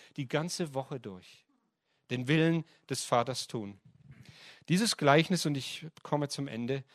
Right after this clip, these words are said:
ist auch eine seelsorgerliche Warnung, wenn wir uns nämlich in geistlicher Selbstzufriedenheit und Bequemlichkeit unserer Berufung als Christen ausruhen und das vernachlässigen. Dieses Gleichnis ist eine Warnung gegen frommes Geschwätz.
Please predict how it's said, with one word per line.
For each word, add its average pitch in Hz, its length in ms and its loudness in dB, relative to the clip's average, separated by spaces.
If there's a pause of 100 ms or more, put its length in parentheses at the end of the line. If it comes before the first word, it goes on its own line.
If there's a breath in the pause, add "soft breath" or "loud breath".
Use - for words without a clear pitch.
(180 soft breath)
ist - 240 -4
auch 147 140 -2
eine 135 220 0
seelsorgerliche 135 840 0
Warnung, 127 500 0
wenn 123 180 -2
wir 139 140 0
uns 135 260 -6
nämlich 139 200 -4
in 127 100 -6
geistlicher 151 540 -4
Selbstzufriedenheit 123 1120 -6
und 110 260 -8 (240 loud breath)
Bequemlichkeit 123 880 -2
unserer 117 280 -4
Berufung 117 500 -4
als 104 180 -6
Christen - 500 -6 (300 soft breath)
ausruhen 117 560 -2
und 101 180 -8
das 104 120 -8
vernachlässigen. 101 840 -8 (540 loud breath)
Dieses 202 300 0
Gleichnis 190 480 2
ist 156 120 -6
eine 143 240 -2
Warnung 170 340 4
gegen 147 220 -2
frommes 139 480 -2
Geschwätz. - 600 -8